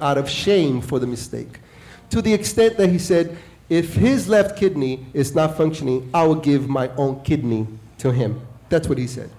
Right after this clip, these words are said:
And we went back for all these follow-ups. It's a very long story. We went back for all these follow-ups. A-, and, uh, the junior surgeon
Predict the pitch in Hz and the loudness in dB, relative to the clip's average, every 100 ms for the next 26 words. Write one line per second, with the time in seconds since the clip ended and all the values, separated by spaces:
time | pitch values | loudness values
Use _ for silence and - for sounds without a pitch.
0 | - - - - - - - 190 196 202 | -20 -20 -20 -20 -20 -12 0 2 2 2
1 | 262 254 233 175 185 190 - 175 180 185 | 2 4 4 6 4 2 -2 2 4 4
2 | 180 - 160 156 139 127 - 147 156 190 | 0 -2 2 4 2 0 -4 -4 -2 0
3 | 190 175 160 156 - 113 120 143 185 226 | 2 2 2 0 -4 -4 -4 -4 0 4
4 | 220 185 185 180 156 160 190 - 165 160 | 4 4 2 2 0 0 -2 -4 -4 -2
5 | 117 - - - - - - - - - | -4 -6 -14 -20 -20 -20 -20 -20 -20 -20
6 | - - - 165 170 165 165 160 165 160 | -20 -20 -2 4 6 6 6 4 6 4
7 | 160 160 139 143 160 160 233 269 226 - | 4 0 -4 0 0 0 0 2 0 2
8 | 190 151 123 104 | 0 0 -2 -8